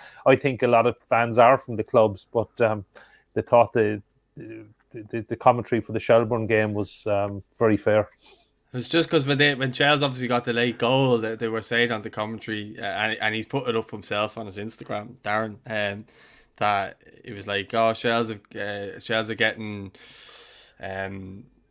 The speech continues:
Speaker 2: interrogated for, for daylight robbery on Treaty or whatever." And of course, obviously, Treaty went down the other end and <laughs> scored then straight after that. So it just made him look a bit silly.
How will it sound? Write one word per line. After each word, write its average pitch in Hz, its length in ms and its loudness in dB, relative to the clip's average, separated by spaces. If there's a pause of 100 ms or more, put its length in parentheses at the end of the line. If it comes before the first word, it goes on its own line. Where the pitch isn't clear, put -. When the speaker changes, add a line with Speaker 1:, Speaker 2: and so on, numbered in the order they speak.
(140)
Speaker 2:
interrogated 117 760 4
for, 101 640 -4
for - 180 -16
daylight 107 360 2
robbery 107 380 -2
on 98 100 -6
Treaty 113 360 -2
or 107 60 0
whatever." 101 400 -2
And 101 120 -8
of 98 60 -6
course, 104 400 -2
obviously, 101 520 -6 (460)
Treaty 104 280 -4
went 98 160 -2
down 101 180 0
the 104 100 -4
other 101 180 -6
end 104 220 2
and 101 100 -10
<laughs> - 120 -4
scored 113 320 2
then 107 140 -6
straight 101 320 -2
after 110 320 2
that. 95 120 -10
So 107 100 -6
it 104 80 -6
just 107 200 -6
made 113 220 4
him 104 140 -6
look 110 240 -2
a 98 40 -16
bit 98 160 -8
silly. 107 360 -4